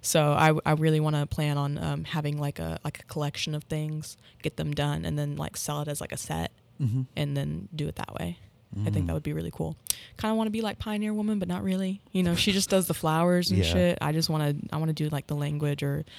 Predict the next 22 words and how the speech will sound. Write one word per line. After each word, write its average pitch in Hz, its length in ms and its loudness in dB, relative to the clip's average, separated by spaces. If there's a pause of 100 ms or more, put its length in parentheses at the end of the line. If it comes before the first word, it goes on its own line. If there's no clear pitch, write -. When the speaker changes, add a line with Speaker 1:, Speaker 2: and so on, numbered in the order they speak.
(160)
Speaker 1:
something 147 320 0
like 143 180 -2
that. 139 200 2
Also, 190 300 4
I 165 60 2
have 160 140 0
a 156 60 2
goal 147 160 0
for 151 140 -2
myself 147 500 0
is 143 140 -2
to 151 120 -2
learn 147 540 -2
enough 147 260 0
language 147 420 -2
to 160 100 0
at 143 100 -2
least - 320 -2
tell 151 300 -4
a 147 40 -2
short 147 320 -2
story 143 560 -4